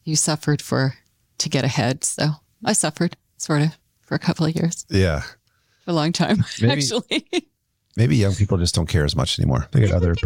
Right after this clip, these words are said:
Speaker 2: priorities.
Speaker 1: do. I think there are other priorities, and that's okay. And I think that's why, you know, and I think they have to realize that that's okay if that's your priority and you just wanna be a tenant for the rest. Like, it's, it, that's not a big deal.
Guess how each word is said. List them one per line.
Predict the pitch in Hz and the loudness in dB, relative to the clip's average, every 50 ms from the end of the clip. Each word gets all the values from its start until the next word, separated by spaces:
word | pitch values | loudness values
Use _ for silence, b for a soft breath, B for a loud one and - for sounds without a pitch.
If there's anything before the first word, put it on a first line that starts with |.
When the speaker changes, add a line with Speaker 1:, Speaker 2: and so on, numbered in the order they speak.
| 92 | 0
Speaker 2:
priorities. | 85 82 78 76 80 82 - 349 | 0 0 0 -2 -2 -4 -2 -2
Speaker 1:
do. | 370 277 185 160 - - | -2 0 -2 -2 -2 -2
I | - 269 | -4 -2
think | - 330 320 330 | 0 -2 -2 0
there | - 349 349 | 0 -2 -2
are | 320 - | -2 -2
other | 269 285 302 | -2 -2 -2
priorities, | 277 - - 294 285 294 339 339 311 220 165 165 - - | -4 -2 -2 -2 0 0 0 0 0 0 0 0 0 0
and | 240 | 0
that's | 254 262 - - 277 | 0 0 0 -2 -2
okay. | 262 - - 254 269 254 | -2 -2 -2 0 0 0
And | 214 196 | 0 0
I | 202 214 | 0 0
think | - 233 226 214 | 0 -2 -2 0
that's | - 202 - - - - | -2 -2 -2 -4 -2 -2
why, | 190 - - 185 185 B B B B B B B B B B | -2 0 0 -2 -4 B B B B B B B B B B
you | - - 214 | -4 0 0
know, | 208 202 | 2 2
and | 196 190 196 | 2 2 0
I | 202 | 0
think | 202 - 202 202 | 0 0 0 0
they | - 190 | 0 -2
have | 175 170 - | -2 -2 -2
to | 190 175 | 0 2
realize | 170 170 170 175 170 160 160 165 - | 2 2 2 0 0 0 -2 -2 -2
that | - - - | -4 -2 -2
that's | 185 196 - - | -4 -2 -2 -2
okay | 220 208 - 220 247 247 180 | -4 -2 -2 -2 -2 -2 -2
if | 151 156 | -2 -2
that's | - 196 196 - - | -4 -4 -2 -4 -6
your | 196 | -6
priority | - - 151 143 190 233 233 185 165 | -4 -2 -2 0 0 0 0 0 0
and | 165 170 175 | 0 0 0
you | 180 | 0
just | 180 185 - - | 0 0 0 0
wanna | 180 185 180 | 0 0 0
be | - 151 | 0 0
a | 160 | 0
tenant | - - 165 170 190 - - - | 0 0 0 0 0 0 -4 -6
for | - | -6
the | - - | -4 0
rest. | 160 175 175 - - | 0 0 0 0 -2
Like, | 190 - - | -2 0 -2
it's, | 214 196 - - - - - _ _ _ _ _ _ - | -2 -2 0 -2 -2 -4 -6 _ _ _ _ _ _ -2
it, | 185 185 - _ _ _ _ _ | -2 -2 -4 _ _ _ _ _
that's | - 190 190 - - | -4 -4 -2 -2 -2
not | 220 233 233 | 0 -2 0
a | |
big | 233 202 202 185 | 0 -2 -2 0
deal. | - 196 214 226 190 - - 185 | 0 0 0 0 0 -2 -4 -6